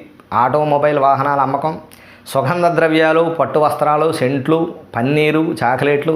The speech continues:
తయారు చేసే, తయారు చేయటం, కిరాణా, పాలు,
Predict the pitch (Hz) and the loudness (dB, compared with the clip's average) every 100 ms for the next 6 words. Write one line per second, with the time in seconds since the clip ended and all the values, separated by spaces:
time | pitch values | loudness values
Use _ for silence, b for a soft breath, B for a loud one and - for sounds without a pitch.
0 | 156 123 139 143 139 143 135 139 - - | 0 0 2 2 2 0 0 -2 -4 -8
1 | - 120 139 139 135 143 - - B B | -2 0 2 0 0 0 0 -6 B B
2 | B B B B - 131 143 156 160 151 | B B B B -6 -2 0 0 -2 -2
3 | 127 127 139 | 0 2 4